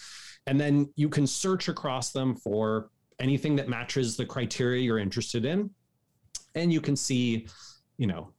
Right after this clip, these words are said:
whatever, demographics, you can see behaviors, you can see what they follow, what they read, what they watch, which subreddits they're subscribed to,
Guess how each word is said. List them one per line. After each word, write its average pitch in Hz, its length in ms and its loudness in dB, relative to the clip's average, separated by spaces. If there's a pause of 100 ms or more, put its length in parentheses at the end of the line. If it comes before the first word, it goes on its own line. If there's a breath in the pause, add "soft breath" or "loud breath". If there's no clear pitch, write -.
whatever, 90 280 -6
demographics, 143 1000 -2
you 101 100 -4
can 95 160 -4
see 98 320 0
behaviors, 139 800 0
you 101 80 -2
can 98 100 0
see 98 160 -4
what 92 160 -2
they 101 100 -2
follow, 135 460 0
what 95 140 0
they 95 100 -2
read, 127 380 0
what 95 140 -2
they 92 100 -2
watch, 120 580 -4
which - 180 -8
subreddits 131 460 0
they're 120 140 -2
subscribed 110 500 -4
to, 104 560 0